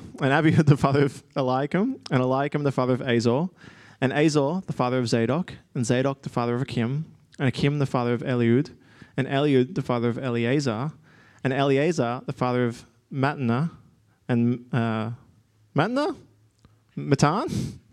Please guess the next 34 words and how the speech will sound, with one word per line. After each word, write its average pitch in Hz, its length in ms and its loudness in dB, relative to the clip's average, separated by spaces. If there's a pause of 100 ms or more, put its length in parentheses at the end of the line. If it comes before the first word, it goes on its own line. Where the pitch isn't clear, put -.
(180)
How 196 60 2
would 208 100 2
you 180 60 2
say 147 160 2
that? 120 200 -2 (1080)
Mathan? 156 500 0 (300)
Oh, 139 60 -2
there's, 123 200 2
there's 123 240 -2
a 110 40 -8
T 117 180 -4
H 110 140 -6
there. 107 180 -4
And 135 120 2
Mathan 170 360 2
the 156 80 -2
father 135 240 0
of 120 80 -2
Jacob, 147 420 0 (800)
and 127 120 0
Jacob 160 360 2
the 151 100 2
father 123 320 0
of 117 100 2
Joseph, 131 540 0
the - 80 -8
husband 135 380 -2
of 131 80 -4
Mary, 110 420 -2 (300)
of 127 100 -4
whom 131 180 4
Jesus 139 400 4
was 151 120 0
born, 92 400 -4